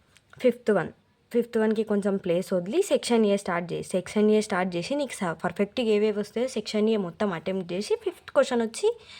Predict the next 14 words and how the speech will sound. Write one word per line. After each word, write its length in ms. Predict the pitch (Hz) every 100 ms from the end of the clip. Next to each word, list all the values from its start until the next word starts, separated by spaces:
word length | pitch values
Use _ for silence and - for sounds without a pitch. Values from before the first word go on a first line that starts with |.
| - _
రాసేయి. 340 | 269 247 247
ఫిఫ్త్ 300 | 220 226 226
క్వశ్చన్‌కి 400 | 240 226 240 262
ఆన్సర్ 380 | 349 285 247 247
రాసేయి. 340 | 185 170 165 160 - - - - - - _
నెక్స్ట్ 380 | 220 220 - 220 185 - _ _ _ _ _ - _ _ -
సెక్షన్ 480 | 202 226 - 220
ఏ, 140 | 214 208
సెక్షన్ 400 | 208 202 208 190
బి 120 | 190
రెండు 280 | 190 175 180
కంప్లీట్ 440 | 185 175 175 185
అయిన 180 | 180 180
తర్వాత, 440 | 175 175 180 180